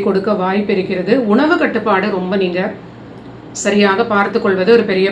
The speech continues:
பாதுகாப்பாக இருக்கும். மற்ற நிலையில் இவங்களுக்கு மூன்று நாட்கள் முதல், இந்த வாரத்தில் முதல் மூன்று நாட்கள் சந்திராஷ்டமமாக இருக்கக்கூடிய நிலை இருந்தாலும்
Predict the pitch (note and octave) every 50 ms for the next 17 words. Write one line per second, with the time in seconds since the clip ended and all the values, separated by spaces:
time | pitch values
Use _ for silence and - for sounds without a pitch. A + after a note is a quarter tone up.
0 | G3 F#3+ F#3 F#3 F3+ F#3 F#3+ F#3 F3 - F#3+ F3+ F3 F3+ F3+ F3+ F3 F3+ E3+ -
1 | A#3 C#4 D4 - - - - - - - - - - - - - - - - -
2 | - - - - - - - - A3+ G3+ A3 B3+ B3+ - E4+ F4 E4 D4 C#4+ C#4
3 | C#4 C#4 C#4+ C#4 C4+ A#3 A3 G#3 G#3 G3 G3 G#3+ G#3+ A#3+ D4 - - - F#3+ F#3+
4 | A3+ C4 C#4 C#4 C4+ A#3+ A3+ A3+ A#3+ A#3 A#3+ C#4 C4+ A#3 G#3 G3 G#3 A#3 B3+ -
5 | - - - - G#3+ F#3+ F#3+ F3 F#3 F#3+ G3+ A3 A3+ A3+ A#3+ A3+ G#3 G3 F#3 F#3
6 | A3 B3 C4 B3+ A3 G#3 G3+ G3+ G3+ G3 G3 F#3+ G3+ G3+ A3 A3+ A3 G#3 F#3+ F#3
7 | F#3 G3+ G3+ G3+ G3+ G#3+ G3+ F#3+ F3+ F3+ F3+ F#3 F#3 G3 F#3+ F3+ F#3 F3+ - G3
8 | F3 F3+ F3+ F3+ F3 E3+ E3+ F3 G3 G#3 G3 F#3 G3+ G#3+ G#3+ G3+ G3 F3+ F3 F#3
9 | F3